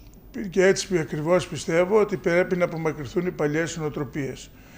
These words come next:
που συνήθως είναι από παλιούς, αλλά δυστυχώς υπάρχουν και σε νέους παλιές νοοτροπίες που ακολουθούν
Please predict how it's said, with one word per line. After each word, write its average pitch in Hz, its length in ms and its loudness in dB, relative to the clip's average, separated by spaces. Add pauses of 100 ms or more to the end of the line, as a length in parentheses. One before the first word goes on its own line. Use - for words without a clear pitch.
(200)
που 170 120 -2
συνήθως 196 580 4
είναι 165 140 -2
από 151 160 0
παλιούς, 165 560 2 (360)
αλλά 180 640 2
δυστυχώς 214 760 2
υπάρχουν 208 440 4
και 196 100 -2
σε 190 140 2
νέους - 480 0 (300)
παλιές 190 400 6
νοοτροπίες 175 640 0
που - 240 -4 (560)
ακολουθούν 180 840 0